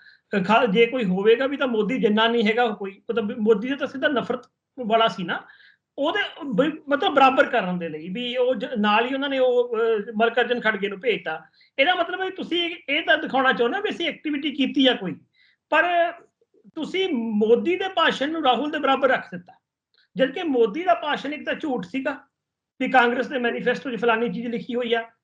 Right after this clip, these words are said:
ਉਹ ਹੈ ਹੀ ਨਹੀਂ ਕਿਤੇ। ਮੈਂ ਅੜਤਾਲੀ ਸਫ਼ਿਆਂ ਦਾ ਮੈਨੀਫੈਸਟੋ ਪੜ੍ਹਿਆ, ਉਹ ਅੰਗਰੇਜ਼ੀ ਹਿੰਦੀ 'ਚ ਉਪਲਬਧ ਹੈ, ਅਹ, ਹੋਰ ਜ਼ਬਾਨਾਂ 'ਚ ਹੈ ਮੈਨੂੰ ਪਤਾ ਨਹੀਂ, ਮੈਂ ਇਹਨਾਂ ਦੋਹਾਂ ਜ਼ਬਾਨਾਂ 'ਚ ਹੀ ਦੇਖਿਆ। ਇੱਕ ਵੀ ਲਾਈਨ 'ਚ ਨਹੀਂ ਕੀ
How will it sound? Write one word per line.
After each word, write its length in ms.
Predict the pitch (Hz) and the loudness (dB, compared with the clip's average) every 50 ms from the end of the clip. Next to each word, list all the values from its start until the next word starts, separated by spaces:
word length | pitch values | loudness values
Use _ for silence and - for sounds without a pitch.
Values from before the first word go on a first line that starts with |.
| _ - | _ -6
ਉਹ 160 | 254 269 269 | -2 0 0
ਹੈ 140 | 208 196 233 | 2 4 4
ਹੀ 140 | 254 302 339 | 4 2 2
ਨਹੀਂ 140 | 349 330 320 | -2 -4 -6
ਕਿਤੇ। 200 | 320 269 - 285 294 320 | -6 -2 0 0 0 0
ਮੈਂ 200 | 262 254 262 277 | 0 2 2 2
ਅੜਤਾਲੀ 360 | 262 254 - 302 262 247 269 | 2 2 2 2 2 2 2
ਸਫ਼ਿਆਂ 280 | 202 - 254 208 269 285 | 0 0 0 0 0 0
ਦਾ 80 | 277 | 0
ਮੈਨੀਫੈਸਟੋ 540 | 262 269 262 269 254 185 269 226 - - 277 | 0 0 0 -2 -2 -2 -2 -4 -4 -6 -4
ਪੜ੍ਹਿਆ, 260 | 233 233 226 240 269 | 0 2 2 2 2
ਉਹ 280 | 254 190 190 214 - _ _ _ _ _ _ - | 2 0 -4 -6 -10 _ _ _ _ _ _ 0
ਅੰਗਰੇਜ਼ੀ 420 | 240 240 247 269 254 208 262 392 | 0 4 6 6 4 4 2 0
ਹਿੰਦੀ 240 | 294 294 302 311 247 | -2 -2 -2 -4 -4
'ਚ 40 | 254 | -4
ਉਪਲਬਧ 380 | 254 214 233 226 254 - 294 277 | -2 0 2 2 2 2 0 -4
ਹੈ, 240 | 254 240 247 - _ _ _ _ _ _ _ - | -4 -6 -8 -12 _ _ _ _ _ _ _ 2
ਅਹ, 560 | 233 233 240 240 - - - 254 247 254 254 262 | 4 4 6 4 2 0 -2 0 2 2 2 2
ਹੋਰ 300 | 190 175 233 254 269 262 | 2 4 4 4 4 2
ਜ਼ਬਾਨਾਂ 320 | 240 254 277 269 269 285 | 0 -2 0 0 0 0
'ਚ 80 | 254 226 | 0 -2
ਹੈ 80 | 285 | -2
ਮੈਨੂੰ 200 | 302 277 262 269 | -2 -2 -2 -2
ਪਤਾ 240 | 269 240 202 214 208 | -2 -2 -2 -2 -2
ਨਹੀਂ, 180 | 202 202 196 196 - _ _ _ _ - | -2 -4 -6 -10 -14 _ _ _ _ -2
ਮੈਂ 200 | 196 214 233 247 | 0 2 2 2
ਇਹਨਾਂ 400 | 262 277 262 247 247 240 285 240 | 2 0 0 -2 0 0 -2 -2
ਦੋਹਾਂ 260 | 208 233 208 220 240 | 0 0 0 0 0
ਜ਼ਬਾਨਾਂ 320 | 226 233 233 233 226 233 | 0 0 0 0 0 -2
'ਚ 40 | 196 | -4
ਹੀ 60 | 233 | -4
ਦੇਖਿਆ। 380 | 208 208 185 175 - 202 190 185 - _ _ _ _ _ _ _ _ | -6 -6 -8 -6 -4 -4 -4 -4 -6 _ _ _ _ _ _ _ _
ਇੱਕ 280 | 339 349 370 359 - - | -2 -2 -2 -2 -4 -4
ਵੀ 140 | 392 381 392 | -2 -2 0
ਲਾਈਨ 260 | 370 339 320 302 285 | 2 2 2 0 -2
'ਚ 80 | - - | -4 -6
ਨਹੀਂ 160 | 339 330 311 | -6 -8 -8
ਕੀ 160 | - 320 330 | -8 -10 -10